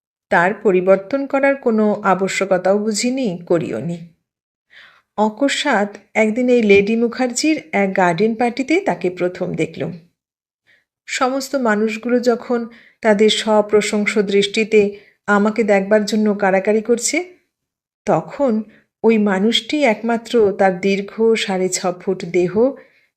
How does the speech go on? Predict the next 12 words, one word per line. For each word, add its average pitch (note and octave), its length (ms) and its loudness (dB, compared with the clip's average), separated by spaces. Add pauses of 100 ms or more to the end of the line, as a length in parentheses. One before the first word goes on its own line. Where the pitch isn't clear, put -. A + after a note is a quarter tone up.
(200)
এবং F#3 320 2
স্বপ্নলীন G3+ 760 0
চোখ F#3 400 -2
নিয়ে G3+ 440 -2 (340)
একটু F#3+ 300 0
দূরে F#3 320 2
দাঁড়িয়েছিল F3+ 600 0
সমস্তক্ষণ। E3 840 -6 (1700)
স্ত্রীলোক B3+ 500 0
সম্বন্ধে C#4+ 560 -2
লোকটির G#3+ 640 0
অদ্ভুত G3 600 0